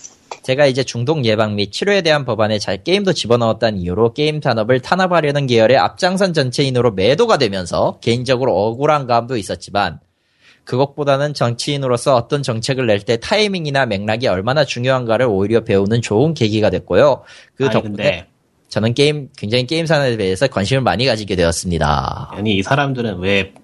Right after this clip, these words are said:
Speaker 2: 있는 대로 망쳐놓고서 뭔가를 배웠다면서 자기 스스로 좋아해?
Speaker 1: 이제 타이밍을 알면은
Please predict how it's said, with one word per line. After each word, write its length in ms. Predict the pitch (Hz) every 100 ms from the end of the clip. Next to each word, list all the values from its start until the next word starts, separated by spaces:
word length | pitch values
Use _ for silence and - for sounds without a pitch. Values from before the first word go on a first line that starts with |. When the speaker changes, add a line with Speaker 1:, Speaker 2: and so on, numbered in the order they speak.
| _ -
Speaker 2:
있는 240 | 113 156
대로 220 | 156 131
망쳐놓고서 560 | 98 90 - 123 - 113
뭔가를 340 | 92 107 139
배웠다면서 520 | 135 107 110 123 107 95
자기 200 | - 98
스스로 300 | 151 151 123
좋아해? 500 | 98 90 85 - - - _ _ _ _ _ _ _ _ _ _ _ _ _ _ _
Speaker 1:
이제 260 | 127 139 170 165
타이밍을 540 | 233 240 240 226 185
알면은 640 | 147 143 143 139 143 107